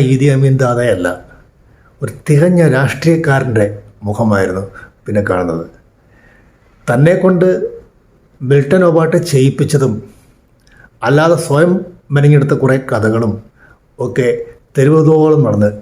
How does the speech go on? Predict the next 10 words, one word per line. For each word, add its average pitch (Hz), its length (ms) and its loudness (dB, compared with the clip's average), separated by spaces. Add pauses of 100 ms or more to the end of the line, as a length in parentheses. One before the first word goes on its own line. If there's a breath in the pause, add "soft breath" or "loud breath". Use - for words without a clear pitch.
(140)
ജനങ്ങളുടെ 147 440 2 (120)
മനസ്സിലേക്ക് 123 580 -2 (500 soft breath)
അയാൾ 120 180 0 (460)
ഘോരഘോരം 139 600 2
പറഞ്ഞുകൊണ്ടേയിരുന്നു. 110 600 -2 (1800 soft breath)
അങ്ങനെ 165 260 0 (1000)
ഈദി 190 360 4
അമീന് 160 280 2 (380)
ആരാധകർ 170 520 2
ഒരുപാടുണ്ടായി. 113 520 -2